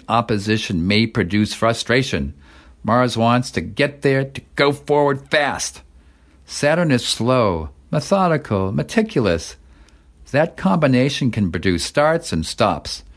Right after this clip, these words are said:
Progress is arrested, delayed, or obstructed. But if you can make frustration your friend, you could produce excellent results with superior problem-solving skills. Just be patient, focus,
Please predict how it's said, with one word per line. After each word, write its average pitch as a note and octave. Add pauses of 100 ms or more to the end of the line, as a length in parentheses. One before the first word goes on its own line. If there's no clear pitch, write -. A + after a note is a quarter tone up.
(440)
Progress G#2
is F2
arrested, C#3
delayed, A#2+
or G#2
obstructed. G#2+ (720)
But F3+ (160)
if A#2+
you E3+
can C#3+
make D3+
frustration C#3
your G#2+
friend, A#2+ (500)
you C#3
could A3
produce C3+ (160)
excellent A#2+
results G2 (280)
with A#2+
superior D#3
problem-solving C3+
skills. G#2 (560)
Just B2+
be E3+
patient, G#2 (340)
focus, -